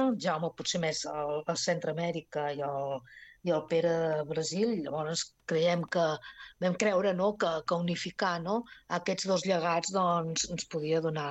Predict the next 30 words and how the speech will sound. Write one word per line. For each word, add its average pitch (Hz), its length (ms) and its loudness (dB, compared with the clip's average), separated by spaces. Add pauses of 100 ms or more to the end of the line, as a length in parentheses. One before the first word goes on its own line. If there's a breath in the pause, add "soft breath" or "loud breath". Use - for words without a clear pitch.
(100)
més 160 300 0
força, 156 360 0
inclús 151 380 -4
amb 160 180 -2
el 143 120 -2 (120)
missatge 151 480 -4
que 165 140 -4
volíem 151 460 -4 (400 loud breath)
retransmetre. 160 800 -2 (400 loud breath)
I 190 120 4
el 190 80 2
fet - 380 -2
de 180 160 0
fer-ho 180 380 2
a 170 80 4
la 170 100 0
Casa 180 260 2
de 175 120 4
Reconci-, 170 440 -4
de 180 160 2
la 175 80 4
Reconciliació 165 920 0
d'Hospitalet, 170 1040 0 (300 loud breath)
no, 185 280 0
un, 160 300 -2
un 165 160 -4
lloc 165 240 0
de 156 80 0
referent 160 480 0
de, 151 180 -4